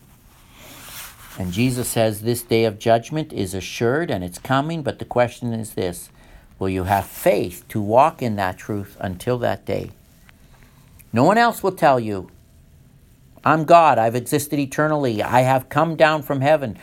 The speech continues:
No one else says that, but Jesus does. "I am the Son of Man. There will be a day in court. Trust me, persist patiently and persevere until that day." Keep on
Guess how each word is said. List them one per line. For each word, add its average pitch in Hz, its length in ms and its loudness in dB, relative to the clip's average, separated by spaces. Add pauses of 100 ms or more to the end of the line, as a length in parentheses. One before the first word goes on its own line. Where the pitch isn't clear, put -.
(160)
No 139 160 8
one 247 160 6
else 240 240 2
says 220 280 2
that, - 180 0
but 135 140 -6
Jesus 180 420 -4
does. 101 400 -2 (560)
"I 120 240 6
am 165 300 2
the 156 80 0
Son 160 260 2
of 160 100 0
Man. 165 380 2
There 117 180 4
will 127 160 0
be 143 220 0
a 139 40 2
day 151 280 2
in 156 140 -2
court. 160 380 0
Trust 160 320 0
me, 139 140 -4
persist - 720 -4 (180)
patiently 127 800 -4 (360)
and 110 180 -2
persevere 131 640 0
until 104 360 -2
that 107 280 -4
day." 107 340 -4 (1200)
Keep 226 400 2
on 165 460 2